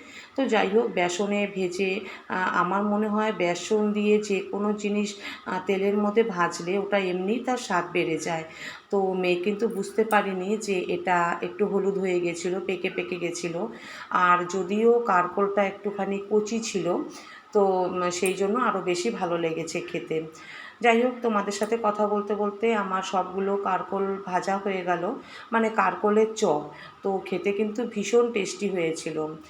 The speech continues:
আর তারপরে আমি এখানে মেয়ের ভাতটা বেড়ে নিচ্ছি। ওরা খেয়ে আজকে, ও, মানে আমার মেয়ে আর হাজব্যান্ড যাবে এখন হলো হসপিটালে, কারণ আমার মেয়ের প্যারামেডিকেলের একটা কাউন্সেলিংয়ের, আহ, জন্য ডাক এসেছে। তো সেই জন্য,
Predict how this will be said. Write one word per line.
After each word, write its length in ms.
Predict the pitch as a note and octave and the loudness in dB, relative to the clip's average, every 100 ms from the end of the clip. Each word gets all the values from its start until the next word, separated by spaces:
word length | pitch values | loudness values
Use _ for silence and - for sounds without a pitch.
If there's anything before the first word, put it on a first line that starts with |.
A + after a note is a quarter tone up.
| - - - | -16 -14 -4
আর 120 | G3+ - | -2 2
তারপরে 460 | G3 F#3+ G#3+ A3+ A#3+ | 2 2 0 2 2
আমি 240 | G3 F#3+ | 0 -2
এখানে 300 | F#3 G3 G3 | -4 -4 -4
মেয়ের 240 | F#3+ F#3+ | -4 -2
ভাতটা 420 | G#3 F#3 F3+ - G3+ | -2 -4 -4 -2 0
বেড়ে 280 | G3 F#3+ | 2 0
নিচ্ছি। 540 | G3 F#3+ - - A#3+ F4 - - - | -2 -4 -8 -6 -4 -4 -6 -14 -10
ওরা 260 | F#3+ F#3+ F#3 | -2 2 2
খেয়ে 500 | F#3 - F#3+ G3 F#3+ | 0 -2 2 2 2
আজকে, 560 | F3+ - - G3 G3 - | -2 -6 -6 -4 -2 -2
ও, 300 | G3+ F3 F3+ | -2 -2 -4
মানে 260 | F3 F3 E3+ | -2 -2 -2
আমার 260 | E3 F3 F3 | 0 0 0
মেয়ে 300 | F3+ F#3+ F#3+ | -2 -2 -2
আর 160 | F#3+ | 0
হাজব্যান্ড 520 | F#3 D#3+ - G3+ A3 | 0 -2 -2 0 0
যাবে 300 | G3+ E3 E3+ | 0 0 0
এখন 260 | F3+ E3+ F#3+ | -2 -2 -6
হলো 280 | F3+ G3+ G#3 | -4 -2 -2
হসপিটালে, 680 | F3 - F3 F3 D3+ D3+ D#3 - - - - - | -4 -8 -6 -2 -2 -2 -6 -12 -20 -18 -6 4
কারণ 300 | G3 F#3 F#3+ | 4 4 -2
আমার 340 | F3+ G3 G3 | 0 -2 -2
মেয়ের 320 | F#3+ G3+ A#3 | -2 -2 0
প্যারামেডিকেলের 880 | G3+ E3+ F3+ F#3+ G3 G3 G3 F#3+ F#3 | -2 -2 -4 -4 -4 -2 -2 -2 -2
একটা 340 | - F3+ F#3+ | -2 -2 -2
কাউন্সেলিংয়ের, 840 | F#3 F3+ E3+ F3 G3+ F#3+ F#3+ F#3+ F#3+ - - - | 0 0 -2 -6 -6 -4 -4 -4 -6 -8 -14 -12
আহ, 680 | - F#3 F3+ F3 F3 F3 F3 F3 | -6 -2 0 0 0 0 -2 -2
জন্য 520 | F#3 F#3 F3+ F3+ F3 F#3 E3+ | -2 -2 0 0 -2 -4 0
ডাক 280 | E3 E3 F#3+ | 0 0 -4
এসেছে। 440 | F#3+ G3+ - A3 A3 | -4 -2 0 -2 -2
তো 220 | G3+ F#3 | -4 -4
সেই 260 | F3+ F#3 F3+ | -4 -4 -4
জন্য, 440 | F#3+ G3+ G3 G#3 | -4 -4 -2 -4